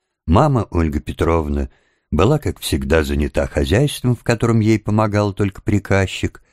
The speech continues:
староста, как называли его на деревне, часто бывала в поле, ложилась спать, как только темнело. Когда Митя на другой день по приезде, проспавший двенадцать часов,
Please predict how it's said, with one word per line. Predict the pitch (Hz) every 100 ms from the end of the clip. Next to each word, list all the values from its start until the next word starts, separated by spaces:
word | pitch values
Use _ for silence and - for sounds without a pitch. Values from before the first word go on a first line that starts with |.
| _ _
староста, | - - 95 87 85 - 85
как | 87 -
называли | 85 78 82 82 80
его | 78 80
на | 80
деревне, | 73 78 80 82 76 76 71 _ _ _
часто | - 135 135 80
бывала | 69 73 73 69
в | - -
поле, | - 110 151 123 - _ _
ложилась | - 82 90 147 107 -
спать, | - 90 123
как | - 67 -
только | 76 - -
темнело. | - 67 65 62 57 58 - _ _ _ _ _ _ _ _
Когда | - 107 139
Митя | 160 190 - 98
на | 85
другой | 80 85 85 120
день | 92 104 92
по | -
приезде, | - 85 80 98 95 71
проспавший | 73 82 80 - 104 101 - 82
двенадцать | 69 71 80 87 85 - -
часов, | - - - 120 110